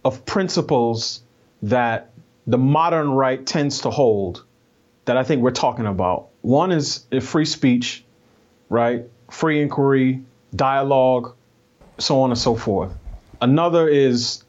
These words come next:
uh, traditional notions of gender and gender roles, um, traditional marriage, nuclear family, right? Um, another is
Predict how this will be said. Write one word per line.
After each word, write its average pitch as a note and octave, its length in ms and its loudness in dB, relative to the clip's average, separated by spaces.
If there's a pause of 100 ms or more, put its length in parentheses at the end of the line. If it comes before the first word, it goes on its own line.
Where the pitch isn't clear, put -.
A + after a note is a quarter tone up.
(300)
uh, A#2 160 -2
traditional D3 760 0
notions C#3 500 2
of G#2+ 120 2
gender C#3+ 460 2
and A#2+ 100 0
gender A#2+ 260 2
roles, D3 720 2 (440)
um, G2+ 440 0 (360)
traditional C#3 400 0
marriage, D3 640 2
nuclear B2+ 340 4
family, D#3 500 -2 (800)
right? A#2+ 420 0 (180)
Um, G#2+ 340 -2
another D3+ 460 4
is C3 720 0